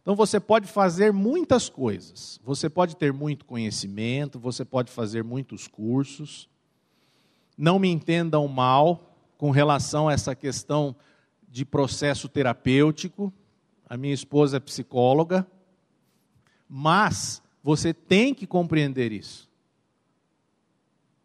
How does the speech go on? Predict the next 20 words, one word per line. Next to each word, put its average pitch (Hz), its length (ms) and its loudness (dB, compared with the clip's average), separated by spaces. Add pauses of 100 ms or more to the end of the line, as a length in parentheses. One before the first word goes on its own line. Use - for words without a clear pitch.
(280)
Essas 190 380 0
questões 160 560 0
todas 190 580 0 (140)
vão 185 300 2
trazer 175 440 2
ajuda 208 540 2
para 151 160 -2
nós, 110 540 -12 (920)
mas 165 140 0
elas 190 180 4
não 214 100 0
vão 208 140 4
resolver 190 380 2
o 165 80 0
problema 165 340 0
do 190 100 -2
pecado 196 720 2
nas 110 200 -2
nossas 92 340 -12
vidas. - 440 -20